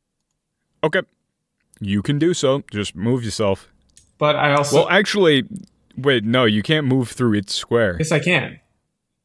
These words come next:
Speaker 1: Oh, yeah, yeah, you can. Huh. That's weird. To a square, yeah.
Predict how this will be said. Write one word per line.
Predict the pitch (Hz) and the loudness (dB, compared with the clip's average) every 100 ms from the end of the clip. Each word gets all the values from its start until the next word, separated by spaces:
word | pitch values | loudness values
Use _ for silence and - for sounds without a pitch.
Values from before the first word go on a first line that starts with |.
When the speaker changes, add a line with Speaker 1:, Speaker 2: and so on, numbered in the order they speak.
| _ _ _ _ _ _ _ _ _ _ - | _ _ _ _ _ _ _ _ _ _ -6
Speaker 1:
Oh, | 175 | -2
yeah, | 202 233 | 0 2
yeah, | 214 202 | 2 0
you | 196 180 | 0 0
can. | 208 113 78 _ _ _ _ _ _ _ _ _ _ _ _ _ _ - | -2 -2 -6 _ _ _ _ _ _ _ _ _ _ _ _ _ _ -6
Huh. | 185 131 82 _ - | -2 -2 -4 _ -4
That's | 165 170 | -2 0
weird. | 208 180 110 80 _ _ _ _ _ _ _ _ _ - | 0 2 2 -2 _ _ _ _ _ _ _ _ _ -6
To | 165 160 | -2 0
a | |
square, | - - - 185 190 190 | 0 -4 0 2 2 2
yeah. | - 147 165 147 | -2 -2 0 0